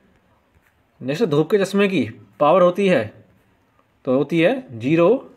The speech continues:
डायोप्टर। क्वेश्चन उनतीस है, आवत सानी में एल्यूमिनियम विकर्णत है किससे संबंधित है? तो संबंधित है बेरिलियम से। क्वेश्चन तीस है, प्याज काटते समय आंखों में जलन पैदा करने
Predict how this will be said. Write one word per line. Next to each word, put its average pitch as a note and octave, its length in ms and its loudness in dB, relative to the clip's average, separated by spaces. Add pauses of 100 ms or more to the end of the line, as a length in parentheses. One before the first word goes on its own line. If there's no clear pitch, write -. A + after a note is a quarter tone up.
डायोप्टर। E3+ 520 2 (880)
क्वेश्चन F3 200 -6
उनतीस F3 360 -2
है, F#3+ 80 4
आवत F3+ 360 0
सानी F#3 380 0
में F3+ 120 0
एल्यूमिनियम F3+ 720 0 (640)
विकर्णत F3+ 460 0
है G3 160 2 (140)
किससे G#3+ 240 -2
संबंधित F#3+ 380 0
है? D#3 140 0 (800)
तो D3 60 -14
संबंधित D#3+ 400 -2
है F#3+ 460 0
बेरिलियम E3 520 0
से। F3 200 0 (840)
क्वेश्चन E3+ 240 -6
तीस F#3 260 -4
है, A3 80 0
प्याज F3+ 300 0
काटते F#3 320 0
समय F#3+ 380 0
आंखों D3+ 280 0
में F#3 260 -2 (680)
जलन E3 340 0
पैदा F#3 220 0
करने F#3+ 280 0